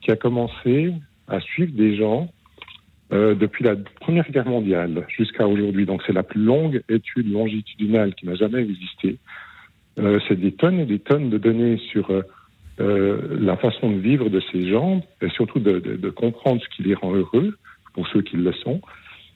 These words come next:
Et puis, euh, on s'est rendu compte que finalement, le bonheur, c'était trois ch-, c'était la combinaison de trois choses. Le plaisir, la satisfaction et surtout avoir un sens, que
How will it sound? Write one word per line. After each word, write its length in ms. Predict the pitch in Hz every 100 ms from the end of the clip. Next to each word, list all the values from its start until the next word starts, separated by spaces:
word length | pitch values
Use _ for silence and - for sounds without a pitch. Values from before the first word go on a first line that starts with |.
| _ -
Et 140 | 113
puis, 520 | 104 - 202 233 226 -
euh, 420 | 113 110 107 101 104 - _ _ _ _ _ _ _
on 120 | 113 107
s'est 100 | 113
rendu 220 | 123 120
compte 240 | 175 185
que 100 | -
finalement, 440 | - 110 98 117 170
le 100 | 110
bonheur, 600 | 90 98 98 135 180 - - - - - _ -
c'était 220 | - 180
trois 240 | - 165
ch-, 180 | 170 - -
c'était 180 | 104 104
la 100 | 95
combinaison 680 | - 156 151 127 - 147 160 -
de 80 | -
trois 300 | - - 123
choses. 400 | - 85 82 82 - _ _ _ _ -
Le 120 | 101
plaisir, 720 | - 113 110 135 233 180 - - _ _
la 160 | 101 101
satisfaction 840 | 156 135 143 - 107 - - 135 202 _ _ _ _ _ _ _ _
et 80 | 123
surtout 580 | - 156 - 165 202 233 - _ _ _ _ _ _ _
avoir 480 | 110 107 127 120 - -
un 120 | 90 85 -
sens, 280 | 127 92 - -
que 80 | -